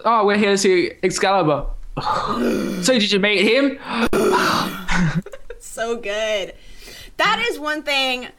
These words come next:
Speaker 2: that I, um, love, I absolutely adore about Soul Eater is the humor. I forgot to mention that in my recommendation, but the humor in it is so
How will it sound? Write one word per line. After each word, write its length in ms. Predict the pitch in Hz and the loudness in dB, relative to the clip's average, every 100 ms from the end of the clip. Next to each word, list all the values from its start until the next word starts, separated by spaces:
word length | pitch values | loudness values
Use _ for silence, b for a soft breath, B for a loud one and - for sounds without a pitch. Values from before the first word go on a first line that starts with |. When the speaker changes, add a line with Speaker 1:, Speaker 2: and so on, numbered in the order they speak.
| _ | _
Speaker 2:
that 180 | 240 240 | -2 0
I, 480 | 240 247 240 247 233 - | 2 2 2 0 -4 -6
um, 680 | 233 226 226 214 202 196 190 - - 196 - - - - | -4 -2 -2 -2 -4 -10 -14 -18 -20 -20 -18 -20 -18 -12
love, 680 | 202 208 233 233 214 196 - | -8 -4 2 4 4 2 -2
I 140 | 254 - | -6 -2
absolutely 520 | 233 226 - 262 240 | -2 -2 -8 -4 -2
adore 600 | 214 - - 196 190 208 | -4 -6 -4 -2 0 0
about 320 | - 208 196 - | -2 -4 -4 -6
Soul 340 | - 190 208 | -6 -2 -2
Eater 180 | 233 240 | 0 0
is 220 | - 202 | -2 -4
the 100 | 196 | -6
humor. 380 | 196 202 180 151 | -10 -10 -10 -8
I 140 | 135 | -8
forgot 260 | 240 349 403 | -2 0 2
to 80 | 359 | 2
mention 280 | 339 302 247 | 0 0 -2
that 160 | 202 196 | -2 -2
in 40 | |
my 120 | 214 | -2
recommendation, 640 | 214 208 208 196 196 254 254 | -2 -4 -6 -6 -6 -6 -6
but 120 | 233 | -6
the 60 | 247 | -8
humor 440 | - 254 262 285 | -8 -6 -6 -6
in 160 | 294 302 | -4 -4
it 220 | 339 - | -6 -4
is 160 | 240 226 | -6 -6
so 840 | - - - 262 240 220 202 | -14 -20 -6 -2 0 0 -4